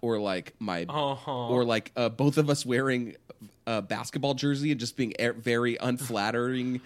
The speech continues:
Speaker 2: <laughs> Oh,
Speaker 1: in
Speaker 2: nice.
Speaker 1: said basketball jersey.
Speaker 2: Yeah, yeah.
Speaker 1: You got them nubby little thumb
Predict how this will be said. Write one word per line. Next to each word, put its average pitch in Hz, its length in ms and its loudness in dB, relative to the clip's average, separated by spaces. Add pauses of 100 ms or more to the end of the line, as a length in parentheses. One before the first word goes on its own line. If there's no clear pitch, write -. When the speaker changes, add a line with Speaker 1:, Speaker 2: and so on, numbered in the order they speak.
(160)
Speaker 2:
<laughs> - 220 -20
Oh, 147 140 -2
Speaker 1:
in 120 240 4
Speaker 2:
nice. 123 520 -6
Speaker 1:
said 123 300 0
basketball 123 500 2
jersey. 123 600 -2 (260)
Speaker 2:
Yeah, 120 280 -10
yeah. 113 240 -12 (260)
Speaker 1:
You 120 160 -2
got 131 160 2
them 107 240 2
nubby 117 240 2
little 113 240 2
thumb 123 480 0